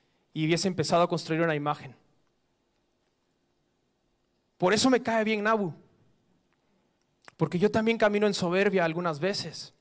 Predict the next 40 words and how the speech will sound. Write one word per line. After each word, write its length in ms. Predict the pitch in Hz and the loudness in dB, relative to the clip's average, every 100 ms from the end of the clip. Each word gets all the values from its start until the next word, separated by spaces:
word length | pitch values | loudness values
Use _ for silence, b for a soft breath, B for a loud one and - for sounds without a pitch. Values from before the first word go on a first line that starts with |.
| _ _ _ _ _ _ _ _ _ _ b b b | _ _ _ _ _ _ _ _ _ _ b b b
Y 120 | 170 | 0
no 100 | 196 | 2
es 120 | 208 | 2
como 280 | 233 202 196 | 2 4 4
él 140 | 220 | 4
en 180 | 214 175 | 2 0
el 100 | 165 | -2
capítulo 480 | 160 156 170 185 165 | -2 -2 -2 0 0
cuatro, 380 | 185 196 196 170 | 2 0 0 -2
que 80 | 160 | -4
hasta 220 | - 147 | -2 -4
recon-, 400 | 147 151 147 151 | -4 -6 -6 -6
hasta 260 | 156 - 156 | -6 -6 -6
que 120 | 156 | -4
reconoce 520 | 151 151 151 175 190 | -4 -4 -4 -4 -4
que 80 | 170 | -6
el 100 | 147 | -6
cielo 280 | - 175 175 | -2 0 0
gobierna, 600 | 156 147 185 185 139 - _ _ _ _ _ _ _ _ _ _ _ _ _ _ _ _ _ _ | 0 0 -2 -4 -12 -16 _ _ _ _ _ _ _ _ _ _ _ _ _ _ _ _ _ _
que 140 | - 147 | -8 -2
le 80 | 160 | -2
es 80 | |
devuelta 400 | 160 160 165 165 | 0 0 0 -2
su 100 | 147 | -4
razón. 480 | 143 135 - 156 156 _ _ _ _ _ _ _ _ _ b b b | -4 -6 -8 -8 -12 _ _ _ _ _ _ _ _ _ b b b
Pero 180 | 180 196 | 0 0
en, 140 | 190 | 0
en 180 | 190 190 | -2 0
los 200 | 185 175 | 0 2
doce 440 | 196 233 277 240 - | 2 4 2 0 -2
capítulos 640 | 170 - 208 220 170 156 | -2 0 -2 2 2 2
yo, 80 | 190 | 0
yo, 400 | 202 175 202 196 | 0 2 2 4
yo 140 | 190 | 2
hubiese 260 | 208 226 226 | 2 0 -2
querido 360 | 185 190 190 | -2 2 2
darte 260 | 185 185 196 | 2 0 -4
esas 220 | 196 175 | -6 -2
doce 220 | 190 185 | -2 -2
recompensas, 840 | 190 185 160 143 170 175 151 139 | -4 -4 -6 -4 -4 -4 -8 -10